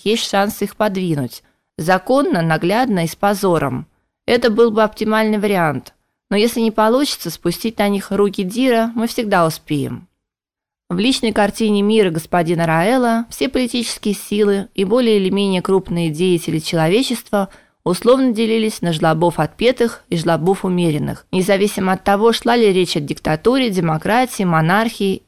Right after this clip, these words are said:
или родоплеменном образовании. Одобрения у него не находили ни те, ни другие, но умеренные принимались как меньшее зло. Макс безнадёжно вздохнул. «Хорошо бы, но сомнительно.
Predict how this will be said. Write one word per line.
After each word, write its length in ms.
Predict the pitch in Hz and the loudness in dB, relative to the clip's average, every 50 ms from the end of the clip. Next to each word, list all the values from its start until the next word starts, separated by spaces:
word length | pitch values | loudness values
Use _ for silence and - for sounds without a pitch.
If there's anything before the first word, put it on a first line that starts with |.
| _ - | _ -2
или 180 | 240 254 240 | 2 4 4
родоплеменном 720 | 220 214 220 190 202 - - 185 170 170 170 170 175 180 | 4 4 4 0 0 -2 -2 -2 0 0 0 0 0 0
образовании. 840 | 175 151 - 165 160 180 165 151 147 147 143 139 135 131 123 117 123 - - - _ _ _ _ _ _ _ _ - | 0 0 -2 -2 0 0 0 0 0 0 0 -2 -2 -4 -4 -6 -8 -12 -16 -20 _ _ _ _ _ _ _ _ -4
Одобрения 560 | - 165 175 180 175 226 269 285 277 269 254 | -2 0 0 0 0 0 0 0 0 0 0
у 40 | 247 | 0
него 260 | 247 247 226 226 226 | 0 0 2 2 2
не 140 | 220 214 202 | 2 0 0
находили 460 | 196 - 196 190 180 170 185 170 165 | 0 0 0 0 2 2 2 0 0
ни 180 | 165 165 165 | 0 -2 -2
те, 260 | 156 - - 240 269 269 | -4 -4 -2 -2 0 2
ни 120 | 254 214 | 0 0
другие, 680 | 170 170 170 170 147 139 151 156 156 151 147 156 156 - _ _ _ - | 0 0 0 -2 0 0 0 0 2 0 0 -2 -6 -10 _ _ _ -4
но 100 | 175 180 | -2 -2
умеренные 480 | 180 185 190 240 262 269 262 254 254 226 | 0 0 0 0 0 0 0 0 0 -2
принимались 640 | 233 226 226 226 220 220 220 214 208 202 202 - | -2 0 0 0 2 2 2 2 0 -2 -4 -4
как 200 | - 226 - - | -8 -8 -6 -4
меньшее 440 | 233 202 185 165 151 - - 156 151 | -2 -2 0 -2 -2 -4 -4 -4 -4
зло. 420 | 143 - 151 151 143 143 135 135 147 156 _ _ _ _ _ _ _ _ _ _ _ _ _ _ _ - | -4 -2 -2 -2 -2 -2 -4 -8 -12 -16 _ _ _ _ _ _ _ _ _ _ _ _ _ _ _ -2
Макс 300 | 185 208 240 269 - - | 2 2 2 2 0 -4
безнадёжно 600 | 269 196 180 185 190 175 - 190 190 185 - 175 | -6 -4 -2 -2 0 0 2 0 0 0 -4 -6
вздохнул. 640 | 170 - 165 175 - - 160 160 147 139 127 143 147 _ _ _ _ _ _ _ _ _ _ _ _ _ | -4 -2 -2 -2 -2 -4 -4 -4 -4 -4 -6 -8 -12 _ _ _ _ _ _ _ _ _ _ _ _ _
«Хорошо 540 | - 254 285 294 285 - - 226 220 220 214 | 0 2 4 2 2 2 2 2 4 4 4
бы, 240 | 175 165 151 139 147 143 - _ _ _ | 2 0 -2 -2 -2 -6 -12 _ _ _
но 140 | - 196 262 | -4 -2 -2
сомнительно. 960 | 285 - 262 247 214 190 190 190 180 - - 175 151 151 147 143 143 147 151 | 0 2 2 2 2 2 0 0 -2 -2 -4 -4 -4 -2 -4 -4 -6 -8 -12